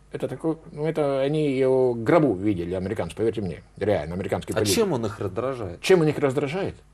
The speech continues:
Speaker 1: Так он не дал разрушить эту страну, которую пору-, полупьяный Ельцин фактически уже разрушил. Там осталось, ну, вот правление Ельцина ещё два года, два года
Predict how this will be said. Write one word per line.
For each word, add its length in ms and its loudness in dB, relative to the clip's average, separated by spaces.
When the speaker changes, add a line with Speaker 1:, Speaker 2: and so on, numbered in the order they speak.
Speaker 1:
Так 120 -4
он 200 0
не 220 2
дал 400 4
разрушить 840 4
эту 220 4
страну, 400 0
которую 360 4
пору-, 260 4
полупьяный 540 6
Ельцин 420 2
фактически 680 -4
уже 260 0
разрушил. 400 -4
Там 160 6
осталось, 560 4
ну, 240 0
вот 140 0
правление 480 8
Ельцина 480 4
ещё 340 4
два 480 4
года, 340 6
два 280 6
года 300 6